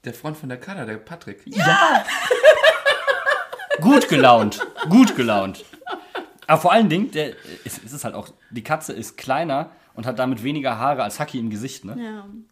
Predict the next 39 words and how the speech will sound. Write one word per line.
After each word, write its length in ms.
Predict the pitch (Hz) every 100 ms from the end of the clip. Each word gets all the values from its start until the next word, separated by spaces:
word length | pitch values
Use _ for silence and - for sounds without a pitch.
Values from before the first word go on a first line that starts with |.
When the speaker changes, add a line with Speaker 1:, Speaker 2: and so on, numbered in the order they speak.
| _ -
Speaker 3:
Aber 200 | 254 277
es 80 | 277
ist 140 | 254
ein, 200 | 233 220
also 280 | - 226 220 -
Carlson. 600 | 240 233 233 170 143 165
Speaker 2:
Wen, 260 | 127 185 160
wen 220 | 214 220
würdest 200 | 202 170
du 60 | 170
lieber 300 | 175 139 92
kraulen? 440 | - 82 80 71 _ _ -
Speaker 3:
Die 60 | -
Katze. 380 | 220 - - 247 - -
<laughs> 80 | 160 - - - - - - - _ _ _ _ - - _
Speaker 1:
Du 100 | 98
weißt, 240 | 104 -
dass 100 | 101
ich 60 | 95
sehr 180 | 104 98
bartfixiert 600 | 101 101 - - 101 101
bin. 220 | 101 135 -
Speaker 2:
Ja, 120 | 117
Speaker 1:
Also. 180 | - -
Speaker 2:
ja. 140 | 113 -
<laughs> 2250 | 480 180 - 143 - 679 - - - _ _ _ _ _ - _ - _ _ _ - -
Speaker 3:
Der 120 | 254
Jan-, 320 | 247 339 427
äh, 180 | - 269
der, 80 | 247
der 160 | 240 254
Februar 400 | 403 392 277 233
wird 180 | 240
präsentiert 500 | 240 240 233 226 294
von 200 | 277 233
Jonathan 400 | 269 339 302 262
Meyer 280 | 277 277 240
und 140 | 214 269
Resi. 800 | 254 403 392 226 233 214 269